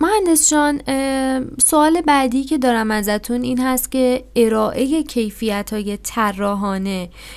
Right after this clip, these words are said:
که حالا بیاد هم در راستای ذات بازار باشه که خب متشکل از، اه، عرضه و تقاضا هست، باید با چه سازوکارهایی همراه بشه؟ اصلاً با چه سازوکارهایی ممکن هست؟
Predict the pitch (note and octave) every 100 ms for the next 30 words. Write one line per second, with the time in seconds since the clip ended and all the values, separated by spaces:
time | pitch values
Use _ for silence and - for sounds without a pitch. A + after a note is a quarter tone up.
0 | - A3+ A3 A3+ A#3 A#3+ C#4+ D4 C#4 D4
1 | D4 C4 G#3+ G#3+ A3 - C4 B3+ C4+ C4+
2 | A3+ A#3+ C4 C#4 A3 G3+ G#3 G3+ G3+ G#3
3 | G3+ F#3+ G3+ G3+ D3 G2 - F#2 - F#2
4 | - - - G3+ G#3+ A3+ - G#3+ G#3 B3
5 | B3 A#3 A3+ G3+ G3+ F#3+ F#3+ - G3+ G3
6 | F3 F#3 F#3 F#3+ F#3+ G#3+ G#3 G3+ G3 G#3
7 | A3+ D#4+ D4+ - - - - D4 E4+ E4+
8 | F4 - G4+ - F4+ D#4 A3+ A3 - G#3
9 | F#3+ F3+ G3+ F#3+ F#3 F3+ G3 F#3 F#3+ F#3
10 | F3 F#3 - - G3+ B3+ C4+ B3 A3 -
11 | - - C#4+ - - G#3+ G3+ G3 F#3+ G3+
12 | F#3 F#3 G3 A#3 C4 C4 G#3+ F3+ F3+ G#3
13 | B3 F#3 E3 D#3+ F3 -